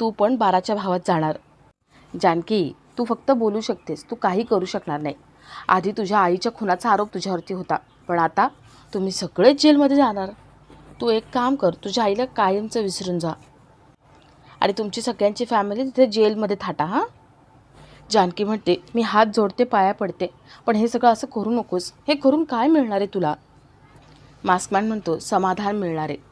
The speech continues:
पण एक लक्षात ठेव, तुला जर तुझ्या आईला काही होऊ द्यायचं नसेल, तुला शिक्षा होऊ द्यायची नसेल, तर उद्या दुपारपर्यंत प्रॉपर्टीचे पेपर्स आणून दे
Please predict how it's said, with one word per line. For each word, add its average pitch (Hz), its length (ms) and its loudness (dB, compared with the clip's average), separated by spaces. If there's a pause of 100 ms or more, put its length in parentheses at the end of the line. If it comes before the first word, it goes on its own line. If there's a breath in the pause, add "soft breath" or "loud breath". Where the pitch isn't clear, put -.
(320 loud breath)
पण 196 100 4
एक 220 160 0
लक्षात 220 260 0
ठेव, - 180 -8 (560 soft breath)
तुला 240 180 4
जर 262 180 4
तुझ्या 240 320 0
आईला 220 240 0
काही 240 180 0
होऊ 226 220 -2
द्यायचं 208 360 -2
नसेल, 165 420 -6
तुला 196 160 -2
शिक्षा 240 300 -4
होऊ 294 160 -2
द्यायची 180 280 -4
नसेल, 175 460 -6
तर 190 80 -4
उद्या 202 300 -2
दुपारपर्यंत 190 640 -4
प्रॉपर्टीचे 196 720 -2
पेपर्स 208 380 -6
आणून 175 340 0
दे 143 120 -2